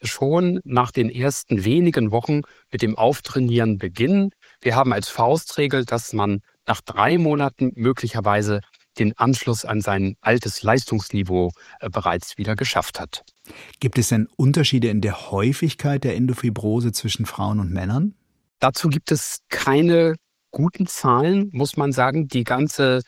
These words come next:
Speaker 1: Thematik der Endofibrose ist insgesamt so selten, dass es eine richtige Statistik, die man führen würde im Lande, eigentlich gar nicht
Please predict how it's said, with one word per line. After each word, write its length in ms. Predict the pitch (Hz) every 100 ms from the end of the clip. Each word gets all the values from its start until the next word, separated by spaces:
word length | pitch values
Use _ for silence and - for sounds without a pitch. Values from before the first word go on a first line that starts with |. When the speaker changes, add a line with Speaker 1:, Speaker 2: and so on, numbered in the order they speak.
| _ _ _
Speaker 1:
Thematik 580 | 143 117 139 175 160 -
der 180 | 127 120
Endofibrose 1080 | 151 151 143 - 117 - 104 101 85 73 -
ist 180 | - -
insgesamt 720 | 143 180 - 104 98 92 92
so 460 | - 113 147 175 -
selten, 580 | - - 101 165 185 156
dass 160 | 120
es 120 | 120
eine 420 | - 113 120 113 110 _
richtige 500 | 120 160 - 143 131 - _ _
Statistik, 760 | - - - - 226 - 120 -
die 100 | 101
man 180 | 95
führen 480 | 90 - 190 170 120
würde 260 | 92 92 101
im 140 | 92
Lande, 420 | 87 92 87 87 -
eigentlich 500 | 117 147 127 123 -
gar 160 | 101
nicht 280 | 101 101 -